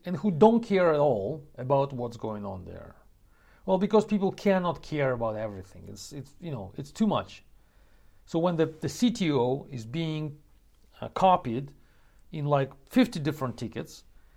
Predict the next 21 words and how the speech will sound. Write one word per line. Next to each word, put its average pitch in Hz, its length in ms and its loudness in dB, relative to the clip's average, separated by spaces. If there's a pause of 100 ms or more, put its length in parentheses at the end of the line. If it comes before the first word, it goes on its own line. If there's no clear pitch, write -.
(160)
he - 100 -4
will 233 140 4
not 226 220 4
care 196 260 2
about 147 340 2 (540)
any 165 240 -2
of 87 160 -10
them 76 140 -20 (640)
because 165 240 -4
it's, 160 220 -8
it's 160 240 -8
gonna 180 200 -4
be 156 120 -4
noise. 131 400 -4
It's, 101 180 -16
it's 139 160 -12
become, 143 500 -8
it 160 120 -12
will 165 120 -6
become 135 380 -6
noise. 98 220 -10